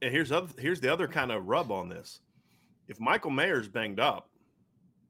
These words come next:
and he can't play or he can't play a full allotment of snaps this weekend, then it really gets interesting.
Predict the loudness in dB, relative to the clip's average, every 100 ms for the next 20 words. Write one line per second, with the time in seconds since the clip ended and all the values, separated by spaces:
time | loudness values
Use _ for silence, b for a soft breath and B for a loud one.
0 | _ -10 -6 -2 0 0 0 0 2 0
1 | -2 -4 -4 -2 0 -2 -4 -2 0 -2
2 | -4 -2 -2 -2 -6 -8 -6 -6 -6 -12
3 | -12 -12 -12 -14 -18 _ _ _ _ _
4 | _ _ _ _ _ _ _ _ -2 2
5 | 2 4 2 2 0 -4 -10 -14 -14 -16
6 | -18